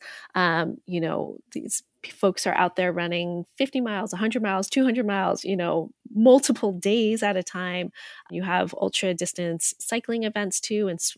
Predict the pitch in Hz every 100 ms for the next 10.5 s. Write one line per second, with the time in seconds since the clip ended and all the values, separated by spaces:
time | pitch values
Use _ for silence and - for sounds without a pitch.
0 | - 170 170 196 214 196 202 196 185 180
1 | 185 175 180 - - - - - - 220
2 | 208 247 - - 262 311 339 240 185 175
3 | 185 175 170 180 - - 180 165 175 165
4 | 160 - _ _ _ _ _ 185 226 302
5 | 285 - _ _ _ - - 226 - 262
6 | 339 - 302 277 202 262 294 208 175 233
7 | - - - - - _ 190 220 - 214
8 | 196 226 - 226 226 202 202 202 180 175
9 | 190 180 180 175 180 - 170 175 175 175
10 | - 190 185 185